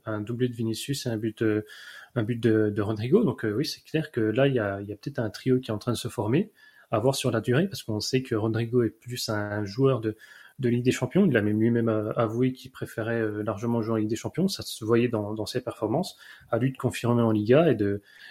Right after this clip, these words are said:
et de pousser Ancelotti à le, à le maintenir dans le onze de départ. Après, il y a aussi le fait que Real Madrid a retrouvé son, son milieu de terrain, son trio au milieu de terrain, euh,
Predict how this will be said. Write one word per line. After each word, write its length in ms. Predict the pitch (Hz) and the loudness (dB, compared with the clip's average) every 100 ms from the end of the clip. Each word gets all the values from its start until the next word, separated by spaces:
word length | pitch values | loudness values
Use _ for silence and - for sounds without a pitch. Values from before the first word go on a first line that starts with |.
| - | -6
et 140 | 117 | -4
de 480 | 104 110 104 101 98 - | 0 0 0 -2 -6 -6
pousser 300 | 131 - 131 | -4 -2 -2
Ancelotti 540 | 110 - 110 - 175 | -2 -2 -2 0 4
à 80 | 135 | 4
le, 220 | 101 107 | 4 0
à 60 | 120 | -2
le 100 | 113 | -2
maintenir 340 | 110 - 127 | -2 -2 -4
dans 80 | 107 | -2
le 60 | 110 | -4
onze 200 | 117 107 | -2 -2
de 40 | |
départ. 420 | 101 110 160 196 - _ - - | 0 0 0 0 -4 _ -20 -8
Après, 320 | 107 - 143 | -8 2 4
il 40 | |
y 20 | |
a 40 | 117 | 4
aussi 320 | 107 - 147 | 2 -2 0
le 80 | 131 | 0
fait 240 | - 143 | 2 0
que 100 | 139 | 0
Real 200 | 110 107 | -4 -2
Madrid 260 | 104 107 123 | -2 -2 -2
a 60 | |
retrouvé 420 | 98 110 - 120 120 | -2 -6 -6 -2 -2
son, 300 | - 107 98 _ _ _ | 0 -6 -6 _ _ _
son 280 | - - 135 | -10 -2 4
milieu 400 | 127 127 127 135 | 4 4 2 0
de 60 | 127 | 0
terrain, 340 | 131 104 127 | 0 0 -2
son 160 | 123 104 | -4 -8
trio 400 | - 123 123 123 | -10 -4 0 0
au 280 | 113 110 113 | 0 -2 -2
milieu 160 | 113 | -4
de 60 | 107 | -4
terrain, 360 | 120 117 113 | -4 -2 -2
euh, 180 | 107 98 | -4 -6